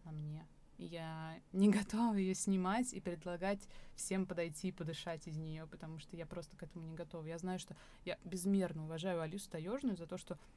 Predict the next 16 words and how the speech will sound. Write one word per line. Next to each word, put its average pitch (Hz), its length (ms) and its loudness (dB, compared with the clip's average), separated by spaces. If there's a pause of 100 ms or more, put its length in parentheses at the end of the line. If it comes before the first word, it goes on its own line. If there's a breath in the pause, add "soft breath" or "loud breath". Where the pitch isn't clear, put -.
(180)
она 175 480 2
с - 260 -8
биполярно-аффективным 180 1000 2
расстройством 196 600 0
готова 170 600 2 (440 loud breath)
давать 160 360 -2 (420)
из 151 120 -8
своей 175 340 0
кислородной 160 560 -4
маски 170 380 -4
дышать 175 520 -4 (540 soft breath)
тысячам, 190 680 -2
ну 226 100 -2
ладно, 151 300 -2
сотням, 151 440 -2 (580 loud breath)
а, 156 600 -4